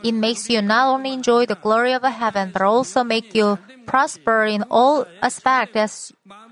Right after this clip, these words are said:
and the soul prosper and give glory to God. The Bible says there's one glory of a sun,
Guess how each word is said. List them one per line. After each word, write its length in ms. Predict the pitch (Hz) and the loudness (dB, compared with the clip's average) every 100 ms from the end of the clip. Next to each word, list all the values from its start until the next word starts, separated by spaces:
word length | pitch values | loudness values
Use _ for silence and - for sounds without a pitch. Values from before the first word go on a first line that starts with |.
| 226 214 185 - 214 208 196 190 180 180 202 202 190 175 _ 196 202 190 180 185 | _ -20 _ -20 -20 -20 -20 _ -20 -20 -20 -20 -20 -20 _ -20 -20 -20 -16 -4
and 260 | 226 233 226 | -2 0 0
the 60 | |
soul 280 | 226 277 294 | 0 0 0
prosper 500 | - 294 302 - 240 | 0 -2 -2 0 0
and 140 | 233 226 - | 0 -2 -2
give 260 | 247 233 - | 0 0 2
glory 320 | 233 254 285 | 2 2 0
to 120 | - | -4
God. 480 | - 254 226 190 - - 214 196 220 226 214 - 185 170 - - | 0 2 4 2 -2 -12 -20 -20 -20 -20 -20 -20 -20 -20 -12 -4
The 100 | 226 | 0
Bible 380 | 226 269 349 | 2 2 0
says 320 | 370 254 240 - | 0 0 0 0
there's 400 | 226 226 226 240 | 0 2 0 -2
one 400 | 214 247 320 330 | 2 2 2 0
glory 340 | 277 269 262 | 2 4 2
of 80 | 233 | 0
a 80 | 220 | -2
sun, 480 | - 208 208 214 | 0 0 2 -2